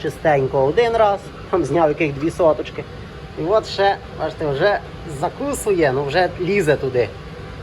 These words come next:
Ну то ще не можна так, бо може прихватити. От вже таким <clears throat> методом тику добавляю потрошечки,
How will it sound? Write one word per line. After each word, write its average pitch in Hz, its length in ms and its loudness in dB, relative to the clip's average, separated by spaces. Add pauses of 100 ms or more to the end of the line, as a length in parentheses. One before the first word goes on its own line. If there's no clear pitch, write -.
Ну 147 60 0
то 160 160 2
ще 190 140 4
не 190 120 8
можна 185 320 4
так, 120 260 0
бо 123 60 -2
може 143 360 0 (160)
прихватити. 170 680 -2 (1600)
От 170 100 -2
вже 160 260 4 (400)
таким 185 380 4 (100)
<clears throat> - 120 -10
методом 180 680 4
тику 165 480 4 (1700)
добавляю 160 680 4
потрошечки, 185 1000 2